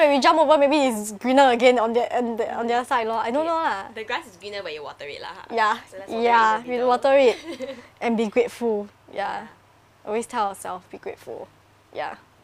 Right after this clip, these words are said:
Speaker 2: I think a lot of people will, um, be surprised and also find it very relatable to hear you say that, because you're pretty perfect looking to me.
Speaker 1: <laughs>
Speaker 2: Ah, yeah. <laughs> Don't act shy, ah. <laughs> But yeah, you know,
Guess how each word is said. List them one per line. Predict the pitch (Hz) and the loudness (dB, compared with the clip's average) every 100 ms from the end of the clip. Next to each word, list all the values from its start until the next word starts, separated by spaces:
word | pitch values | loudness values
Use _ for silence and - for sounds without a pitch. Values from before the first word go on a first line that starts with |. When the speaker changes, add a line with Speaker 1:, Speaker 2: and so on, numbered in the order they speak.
| _ _ _ _ - - _ | _ _ _ _ -20 -20 _
Speaker 2:
I | - 277 | -6 -6
think | 214 | -6
a | 220 | -6
lot | 180 180 | -6 -6
of | |
people | 190 196 180 | -10 -10 -8
will, | 165 160 160 - | -10 -14 -18 -18
um, | 170 160 160 165 165 | -18 -16 -18 -20 -20
be | 196 190 190 | -20 -18 -14
surprised | 220 220 240 311 480 | -12 -8 -4 -4 -6
and | 220 | -10
also | 170 220 262 | -12 -14 -12
find | 247 240 | -10 -8
it | |
very | 190 202 | -8 -10
relatable | 170 170 175 175 | -12 -14 -12 -12
to | 175 | -14
hear | - 156 | -14 -14
you | 156 | -14
say | 165 160 143 | -16 -16 -14
that, | 101 123 - | -12 -12 -14
because | 170 - 170 165 - - - - _ - | -20 -18 -14 -14 -16 -20 -20 -20 _ -8
you're | 494 | -6
pretty | 403 339 | -2 -4
perfect | 285 233 233 | -4 -4 -4
looking | 208 214 | -6 -12
to | 185 | -16
me. | 170 165 160 180 - - - - | -16 -16 -16 -18 -18 -18 -20 -16
Speaker 1:
<laughs> | 269 - - _ - - | -14 -14 -16 _ -20 -14
Speaker 2:
Ah, | 403 359 | -10 -4
yeah. | 523 | 8
<laughs> | - 247 277 - - - | 10 10 6 2 -6 -8
Don't | 349 381 | -6 -6
act | 330 | -10
shy, | - - 294 277 | -6 0 2 2
ah. | 233 508 - 932 320 | -2 0 6 8 10
<laughs> | 440 - - - - | 6 6 -2 -2 -4
But | 254 302 | -4 0
yeah, | 311 | 0
you | 480 | 2
know, | 440 427 | 4 4